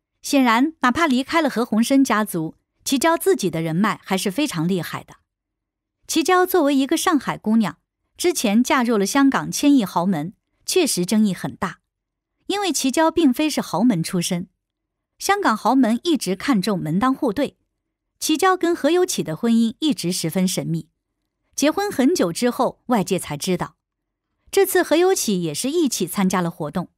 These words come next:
只是齐娇跟何有启在活动上面并没有合影。不过当时两个人离婚的时候已经说了，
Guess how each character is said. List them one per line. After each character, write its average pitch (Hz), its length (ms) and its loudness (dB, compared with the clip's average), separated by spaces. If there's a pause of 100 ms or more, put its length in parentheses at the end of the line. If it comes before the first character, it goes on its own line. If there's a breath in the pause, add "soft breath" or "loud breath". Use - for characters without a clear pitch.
(560)
只 311 140 0
是 381 140 2
齐 262 240 -2
娇 339 200 2
跟 359 160 -2
何 294 140 0
有 349 180 2
启 170 280 -4
在 254 120 -2
活 214 220 -2
动 277 160 4
上 220 180 0
面 175 240 -2
并 349 180 2
没 180 120 2
有 165 140 -4
合 156 200 -8
影。 180 200 -4 (760)
不 277 140 0
过 269 240 4
当 339 180 2
时 330 120 0
两 180 180 0
个 247 100 0
人 233 160 4
离 180 140 2
婚 349 220 0
的 294 100 2
时 165 160 -4
候 175 220 -4
已 156 100 -10
经 170 160 -2
说 269 260 0
了， 208 140 -8